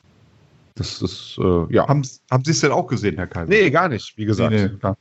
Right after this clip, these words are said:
Speaker 1: Aber ich hab
Speaker 2: Boykottiert.
Speaker 1: gelesen. Nee, ich hatte einfach keine Lust, das zu, anzuschauen, ne? <laughs> Ähm, ja,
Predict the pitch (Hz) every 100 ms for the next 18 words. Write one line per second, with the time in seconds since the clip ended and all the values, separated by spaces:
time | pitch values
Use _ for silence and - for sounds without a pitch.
0 | _ - 117 113 - 113 135 131 113 117
1 | 92 - _ _ _ _ _ _ 95 95
2 | 127 - - 113 - 90 - - - 87
3 | 80 90 101 104 - - 120 113 - -
4 | 143 127 - 73 78 90 - - - -
5 | - - 117 120 120 120 113 104 107 127
6 | 139 123